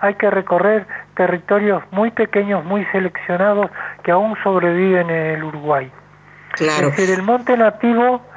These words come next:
Speaker 1: no se regenera plantando monte nativo, se regenera no cortando monte nativo.
Speaker 2: Claro, es una, un, un conjunto armónico.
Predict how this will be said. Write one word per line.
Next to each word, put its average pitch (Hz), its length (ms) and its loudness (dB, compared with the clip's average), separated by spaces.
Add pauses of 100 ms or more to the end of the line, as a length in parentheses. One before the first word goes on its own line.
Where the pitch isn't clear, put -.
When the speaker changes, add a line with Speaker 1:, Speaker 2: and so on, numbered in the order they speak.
(380)
Speaker 1:
no 214 260 2
se 220 80 2
regenera 202 760 0
plantando 190 500 0
monte 185 320 -2
nativo, 165 540 -2 (340)
se 180 80 2
regenera 190 920 -2
no 190 340 0
cortando 208 760 0 (560)
monte 175 360 -2
nativo. 135 520 -10 (460)
Speaker 2:
Claro, 143 320 0 (240)
es 214 220 2
una, 233 180 4 (480)
un, 214 380 0
un 214 80 2
conjunto 220 1000 2
armónico. 165 1120 -6